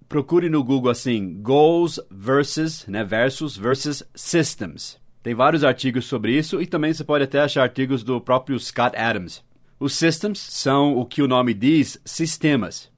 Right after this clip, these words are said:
Então é algo que você pode fazer regularmente que aumentam as suas chances de ter sucesso. Por isso que eu disse no começo que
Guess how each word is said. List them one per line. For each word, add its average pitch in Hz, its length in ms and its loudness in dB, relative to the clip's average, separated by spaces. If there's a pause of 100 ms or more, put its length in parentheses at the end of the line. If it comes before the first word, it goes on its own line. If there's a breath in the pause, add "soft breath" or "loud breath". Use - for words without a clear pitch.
(160)
Então 131 280 2
é 180 80 6
algo 165 280 4
que 185 100 -6
você 170 240 -2
pode 156 320 2
fazer 135 680 0 (260)
regularmente 170 1040 0 (260)
que 190 120 2
aumentam 190 480 4
as 185 80 0
suas 180 260 0
chances 156 480 0
de 160 80 -2
ter 151 220 0
sucesso. 135 600 0 (440)
Por 131 100 2
isso 165 220 2
que 175 80 0
eu 156 40 4
disse 143 220 0
no 147 80 0
começo 127 500 0
que 117 360 -6